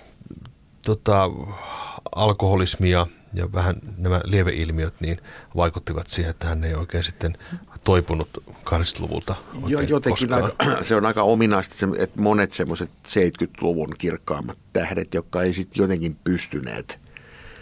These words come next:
Speaker 2: jotenkin re-,
Speaker 1: Uudistumaan tai
Speaker 2: uudistumaan
Speaker 1: niin.
Speaker 2: sinne kahdeksankymmentäluvulle se, sen vuosikymmenen vaati-, vaativilla tavoilla, niin sitten he väistämättä vähän jäivät syrjään.
Speaker 1: Se on ihan totta. Se, sanotaan, että tämmönen, niinku,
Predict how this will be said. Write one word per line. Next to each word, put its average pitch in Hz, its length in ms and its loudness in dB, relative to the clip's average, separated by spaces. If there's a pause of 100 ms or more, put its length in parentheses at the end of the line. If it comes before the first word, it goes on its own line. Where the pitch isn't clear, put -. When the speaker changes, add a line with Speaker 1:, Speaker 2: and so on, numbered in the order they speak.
(540)
Speaker 2:
jotenkin 80 400 -8
re-, 87 240 -4
Speaker 1:
Uudistumaan 87 580 0
tai 76 80 2
Speaker 2:
uudistumaan 110 600 6
Speaker 1:
niin. 87 80 -2
Speaker 2:
sinne 92 160 0
kahdeksankymmentäluvulle 78 1000 -2
se, - 260 -2
sen 80 320 -2 (260)
vuosikymmenen 82 760 2
vaati-, 82 380 0 (120)
vaativilla 76 580 -2 (460)
tavoilla, 71 480 0
niin 85 160 -8
sitten - 420 -4
he 90 180 -4 (460)
väistämättä - 640 -4
vähän 73 200 -8
jäivät - 280 -10
syrjään. - 440 -12 (160)
Speaker 1:
Se - 160 -2
on 165 60 4
ihan 165 120 4
totta. 180 280 0
Se, 123 260 2 (800)
sanotaan, 143 420 4
että 127 120 -2
tämmönen, 131 280 4
niinku, 127 360 2